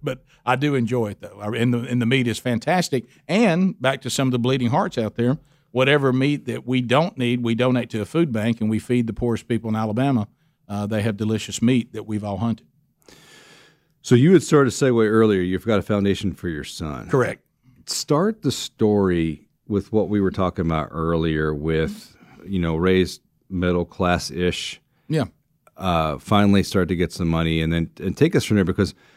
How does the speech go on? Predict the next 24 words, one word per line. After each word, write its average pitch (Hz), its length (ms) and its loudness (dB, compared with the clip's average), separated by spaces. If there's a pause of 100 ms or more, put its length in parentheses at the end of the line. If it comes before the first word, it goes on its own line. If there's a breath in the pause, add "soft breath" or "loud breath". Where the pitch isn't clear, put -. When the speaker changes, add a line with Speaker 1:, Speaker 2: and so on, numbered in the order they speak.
(100)
Speaker 2:
what 117 140 6
I - 20 8
want 131 220 2
people 160 200 -2
to 101 60 0
get 98 220 4
out 92 60 2
of 87 60 0
this 85 220 -2
is 87 320 0 (160)
where 95 180 0
God 104 280 4
shows 110 240 2
up 110 140 2
in 98 60 2
immense 85 280 0
tragedy, 78 640 -6 (420)
how 110 240 -2
you 131 200 2
dealt 101 340 4
with 80 100 -6
this 85 220 -4
immense 78 260 -2
tragedy, 64 640 -10